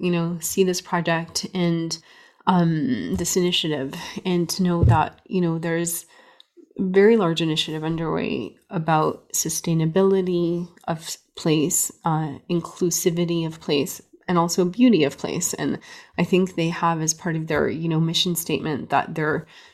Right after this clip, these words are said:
striving, you know, to engage the eye, mind, and soul.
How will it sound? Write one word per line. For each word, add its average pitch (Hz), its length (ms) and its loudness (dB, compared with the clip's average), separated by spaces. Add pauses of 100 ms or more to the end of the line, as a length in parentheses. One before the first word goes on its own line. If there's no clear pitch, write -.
striving, 170 960 2
you 175 120 -2
know, 151 400 -2 (300)
to - 140 -2
engage 160 480 0
the - 220 -2
eye, 160 520 2 (260)
mind, 156 480 4
and 165 180 0
soul. - 380 4